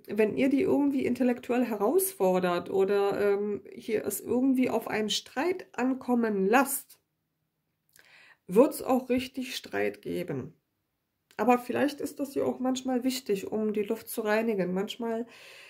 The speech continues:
ja, ist auch ein Konflikt, äh, nicht ganz so schlecht. Es, ähm, klärt dann manchmal sozusagen die Positionen. Ja.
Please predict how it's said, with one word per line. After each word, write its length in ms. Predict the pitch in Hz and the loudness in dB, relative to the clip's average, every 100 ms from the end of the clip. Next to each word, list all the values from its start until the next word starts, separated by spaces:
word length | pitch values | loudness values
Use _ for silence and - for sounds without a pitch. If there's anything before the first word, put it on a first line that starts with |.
| - - - | -20 -20 -8
ja, 220 | 220 202 | -4 -4
ist 520 | - 233 - - - | -4 -6 -6 -10 -4
auch 160 | 220 - | -4 -2
ein 280 | 226 220 | -2 -2
Konflikt, 720 | 214 220 220 - 233 - - - | -4 -6 -6 -2 -4 -4 -10 -6
äh, 240 | 233 214 | -2 -2
nicht 240 | 214 208 - | -2 -2 -2
ganz 240 | 208 208 | -2 -2
so 80 | 226 | -6
schlecht. 460 | - 214 247 - | -4 -2 -2 -4
Es, 340 | - 196 - - | -6 -6 -6 -4
ähm, 420 | 202 196 190 196 - - - _ - - | 0 2 2 -2 -10 -20 -20 _ -20 -6
klärt 240 | 233 233 | -2 0
dann 140 | 226 202 | 2 2
manchmal 320 | 180 190 196 | 2 2 2
sozusagen 640 | 196 190 190 185 180 180 | 2 0 0 2 2 0
die 100 | 185 | 0
Positionen. 920 | 190 196 180 180 - 185 202 214 220 - _ _ _ _ _ _ _ _ _ | 0 -2 -2 -4 -6 -2 0 0 -2 -8 _ _ _ _ _ _ _ _ _
Ja. 400 | 190 165 160 - | -2 0 -2 -4